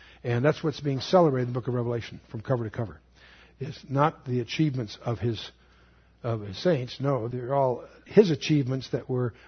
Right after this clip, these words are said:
achieved through his saints. Anything we do is wasted. What we do in response to him is what counts. It's also embedded in the text in that sense, because all the praise and all the glory and all the, the appellation is of the Lamb.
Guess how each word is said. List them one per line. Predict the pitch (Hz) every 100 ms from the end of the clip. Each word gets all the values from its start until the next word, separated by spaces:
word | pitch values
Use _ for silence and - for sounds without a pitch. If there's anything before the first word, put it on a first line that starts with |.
| -
achieved | 135 127 - 180 143 123 - _ -
through | 247
his | 180 113
saints. | 104 78 - - _ _ - - -
Anything | - 196 175 175 151
we | 214
do | 160 147
is | 147 123
wasted. | 160 160 - - - _ _ _
What | 139 147
we | 160 160
do | 165 165
in | 131
response | 127 120 - 147 151 -
to | 120
him | 151 127 95 92 - - - _
is | 117
what | 110 110
counts. | 135 113 87 - _ _ - - -
It's | - 131 -
also | 135 139 143
embedded | 123 113 - 170 127 120
in | 113
the | 107
text | - 127 -
in | 120 120
that | 110
sense, | - 160 117 104
because | 123 113 117
all | 147
the | 170
praise | - 180 147 110
and | 104
all | 131
the | 147
glory | 139 165 147 101
and | 98
all | 123 131
the, | 127 113 - - - -
the | 127
appellation | 131 139 135 123 101 - _
is | - 120 95 - _ _
of | - 107
the |
Lamb. | 107 120 92